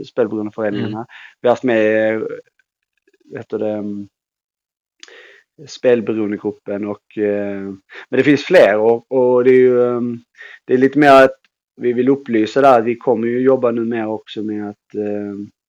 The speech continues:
Speaker 1: vi vill få till så många intervjuer som möjligt för att höra lite hur de jobbar, hur de tänker, hur de resonerar och deras erfarenheter kring spelberoende och,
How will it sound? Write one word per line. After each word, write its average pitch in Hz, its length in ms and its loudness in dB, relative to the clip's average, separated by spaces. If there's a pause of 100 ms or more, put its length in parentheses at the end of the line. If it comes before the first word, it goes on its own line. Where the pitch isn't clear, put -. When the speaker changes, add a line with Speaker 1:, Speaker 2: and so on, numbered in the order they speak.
(480)
Speaker 1:
vi 117 100 -4
vill 135 160 2
få - 100 -4
till 143 180 -2
så 143 100 -4
många 131 160 0
intervjuer 107 460 -4
som 107 180 -8
möjligt 104 320 -4
för 120 100 -12
att 117 80 -14
höra 123 260 0
lite 113 240 -6
hur 113 120 -8
de 113 220 -4
jobbar, 110 360 -4
hur 110 140 -10
de 107 280 -8
tänker, 107 360 -10
hur 107 120 -8
de 107 160 -10
resonerar 104 640 -8
och 104 100 -8
deras 107 380 -6
erfarenheter 113 640 -8 (100)
kring 107 260 -8 (540)
spelberoende 104 800 -2
och, 104 380 -8